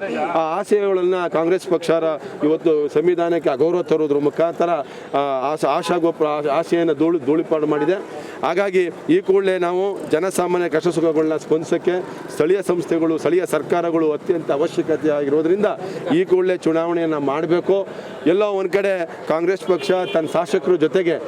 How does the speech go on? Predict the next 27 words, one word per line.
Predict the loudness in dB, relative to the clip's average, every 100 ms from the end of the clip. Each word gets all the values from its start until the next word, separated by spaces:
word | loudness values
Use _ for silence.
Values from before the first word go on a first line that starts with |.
| -10 -6
ಸ್ಥಳೀಯ | -2 0 0
ಸಂಸ್ಥೆಗಳ | 0 0 0 2 2
ಅಧಿಕಾರವನ್ನು | 2 2 2 2 2
ನಡೆಸಬೇಕು | 2 0 0 2 2
ಅನ್ನೋ | 2
ದೂರದೃಷ್ಟಿ | 2 2 2 0 2 2
ಅಥವಾ, | 2 0 0
ಆ, | -4 -12 -8 -2 -2 0 -2 0
ದುರಾದೃಷ್ಟಿ | 2 2 0 0 0
ಇರ್ಬೋದು. | 2 2 4 2 0 -8 -16 -16 -16 -16 -6 0
ಇವತ್ತು | 2 2 2 2
ಮೈಸೂರು | 0 0 2 2
ನಗರ | 2 2 0
ಆಗ್ಬೋದು, | 0 2 2 2 0 -4 -8 -2
ಯಾವುದೇ | 0 2 0
ನಗರ | 0 2
ಆಗ್ಬೋದು, | 2 0 0 0 -2 -8 -2 0
ಇವತ್ತು | 2
ಆಡಳಿತ | 0 0 0
ನಡೆಸ್ತಾ | 0 0 0 0
ಇರೋರು | 0
ಯಾರು? | 0 -2 -4 -6 -12 -12 -10 -8 -8 -8 -10 -10 -12 -12 -6
ಕಾಂಗ್ರೆಸ್ಸು. | -4 -2 -2 -2 -4 -6 -8 -4
ಕಾಂಗ್ರೆಸ್ | -2 -2 0 0 0 -2
ಶಾಸಕರುಗಳು | -2 0 -2 2 4 4 2
ಇವತ್ತು | 0 -2 0 0
ಸ್ಥಳೀಯ | 2 0 2